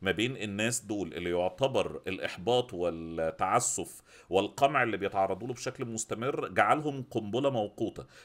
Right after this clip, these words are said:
أمام جهاز ما بيقومش بدوره بالشكل الأمثل ومش قادر يتواصل بالشكل المناسب،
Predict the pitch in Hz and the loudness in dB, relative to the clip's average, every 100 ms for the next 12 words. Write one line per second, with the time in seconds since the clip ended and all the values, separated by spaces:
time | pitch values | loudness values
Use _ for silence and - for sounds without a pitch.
0 | - 113 113 151 175 165 156 90 113 117 | 4 4 6 2 2 -4 -8 -2 2 6
1 | 139 104 73 - - 95 131 143 131 143 | 6 6 2 -10 -10 0 0 2 -2 -2
2 | 139 120 117 139 127 135 131 123 110 151 | -2 -2 -2 -2 -2 -4 -4 -2 -2 -2
3 | 151 147 147 151 143 - 151 165 143 123 | -4 -4 -6 -6 -10 0 2 2 0 0
4 | 117 135 - 143 113 - 127 127 127 131 | 0 0 -2 -4 -4 -8 -6 -8 -6 -6
5 | 160 175 | -4 -4